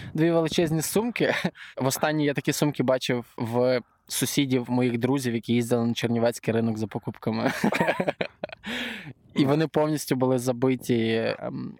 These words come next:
різними причандалями, які ми зараз використовуємо в процесі запису, стільцями, мікрофонами, пледами. Словом, Ілля так про все попіклувався, що я реально сижу як на курорті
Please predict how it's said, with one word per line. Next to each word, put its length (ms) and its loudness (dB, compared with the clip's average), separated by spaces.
різними 440 2
причандалями, 800 0
які 200 -2
ми 100 2
зараз 320 -4
використовуємо 800 -2
в 40 -20
процесі 380 -2
запису, 480 0
стільцями, 1160 0
мікрофонами, 1120 0
пледами. 680 2
Словом, 320 0
Ілля 220 2
так 220 0
про 120 0
все 180 -2
попіклувався, 680 0
що 160 0
я 120 4
реально 220 2
сижу 300 -2
як 120 -4
на 120 2
курорті 520 -2